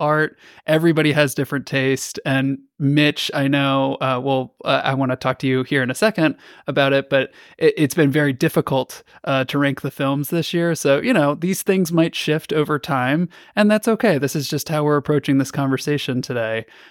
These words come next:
Um, but Mitch, I wanna talk to you, uh, before we start hiking up the mountain, uh, real quick. Uh, I just wanna hear from you. What's your process for the movie mountain here? How do you, how do you rank thing-,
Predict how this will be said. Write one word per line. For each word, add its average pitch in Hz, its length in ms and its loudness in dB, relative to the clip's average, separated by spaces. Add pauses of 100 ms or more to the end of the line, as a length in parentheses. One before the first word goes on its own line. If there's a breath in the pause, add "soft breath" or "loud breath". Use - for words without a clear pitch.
(140 loud breath)
Um, 131 400 0
but 151 200 -2
Mitch, 202 420 0
I 165 80 2
wanna 214 220 2
talk 214 360 -2
to 208 100 0
you, 131 500 2 (320 loud breath)
uh, 143 220 2
before 175 380 0
we 180 120 2
start 160 280 -2
hiking 151 320 0
up 139 100 -4
the 143 80 -8
mountain, 135 640 -2
uh, 139 200 -2
real 151 220 0
quick. - 480 -4 (360 loud breath)
Uh, 147 340 2
I 151 100 0
just 151 200 -6
wanna 160 140 2
hear 165 200 0
from 160 160 -2
you. 139 120 4
What's 175 280 0
your 285 100 2
process 147 880 0 (320 soft breath)
for 170 260 4
the 151 80 2
movie 143 320 4
mountain 127 420 -2
here? 104 200 -10
How 151 180 -2
do 180 80 0
you, - 80 -4
how 170 160 2
do 190 80 2
you 185 120 2
rank 165 260 2
thing-, 165 460 -4